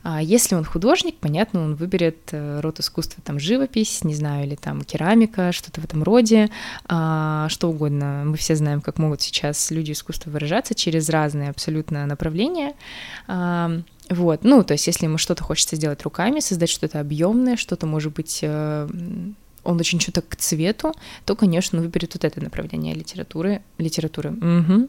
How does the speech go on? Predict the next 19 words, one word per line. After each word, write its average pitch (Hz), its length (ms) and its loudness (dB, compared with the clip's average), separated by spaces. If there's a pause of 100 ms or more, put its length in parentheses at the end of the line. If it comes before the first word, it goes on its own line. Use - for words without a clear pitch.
(140)
<laughs> 202 760 8
Направление 208 480 6
искусства. - 480 -6 (460)
Вот. 180 440 -2
А 185 100 4
если, 247 580 4
э, 180 280 0
он 214 400 4 (140)
очень 196 220 2
чуток 208 280 2
к - 40 -18
языку 190 460 0 (840)
и 175 540 0
понимает 208 340 6
слова, 156 520 2 (160)
смотрит 185 540 -2 (200)
в 185 60 2
их 190 120 -2
суть, - 440 -6